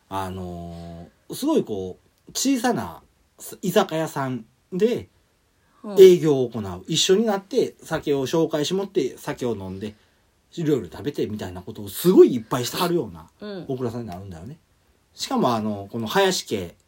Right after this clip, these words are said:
Speaker 1: の一族の方がね、うん。っていう風に見てたら、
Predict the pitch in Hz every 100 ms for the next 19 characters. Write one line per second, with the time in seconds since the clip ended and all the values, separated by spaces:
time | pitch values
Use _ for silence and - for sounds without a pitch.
0 | - 180 208 202 233 - 98 156 127 82
1 | 85 - _ _ _ _ _ _ _ _
2 | _ 127 107 87 80 _ - 302 269 202
3 | 110 135 190 175 92 87